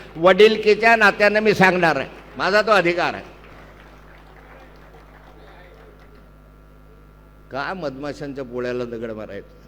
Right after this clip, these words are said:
कशाला अंगावर घ्यायचं? अनेकांनी विषय बोलायला असू शकतं, त्यांचं मत आहे, त्यांचं मत त्यांच्या दृष्टीनं ते शंभर टक्के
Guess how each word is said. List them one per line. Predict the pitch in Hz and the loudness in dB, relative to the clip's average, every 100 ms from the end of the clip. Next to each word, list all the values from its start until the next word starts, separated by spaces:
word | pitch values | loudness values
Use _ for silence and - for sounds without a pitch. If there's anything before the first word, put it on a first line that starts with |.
| - - - - - - - - - - - - - - | -20 -20 -20 -20 -20 -20 -20 -20 -20 -20 -20 -20 -14 -10
कशाला | 139 165 180 180 | -8 -6 -6 -6
अंगावर | 156 156 151 | -6 -6 -6
घ्यायचं? | 120 110 95 95 - - - - - - - - - - - - | -8 -10 -16 -20 -20 -20 -20 -20 -20 -20 -20 -20 -20 -20 -20 -8
अनेकांनी | 151 190 175 196 208 | -4 -4 -4 -4 -4
विषय | 190 165 180 | -6 -4 -6
बोलायला | 160 143 123 104 87 - - - - - - - - | -4 -6 -6 -10 -16 -20 -20 -20 -20 -20 -20 -20 -6
असू | 180 240 226 | -4 -2 -2
शकतं, | 165 113 117 | -4 -8 -14
त्यांचं | 113 147 151 | -10 -8 -8
मत | 170 190 | -8 -8
आहे, | 175 98 - - - - - - - - | -8 -10 -14 -20 -20 -20 -20 -20 -20 -8
त्यांचं | 156 160 190 | -6 -4 -4
मत | 196 175 | -4 -4
त्यांच्या | 170 156 160 180 | -6 -6 -6 -4
दृष्टीनं | 170 165 175 175 | -6 -6 -8 -6
ते | 175 190 | -6 -8
शंभर | 160 160 175 | -8 -6 -8
टक्के | 170 170 | -8 -8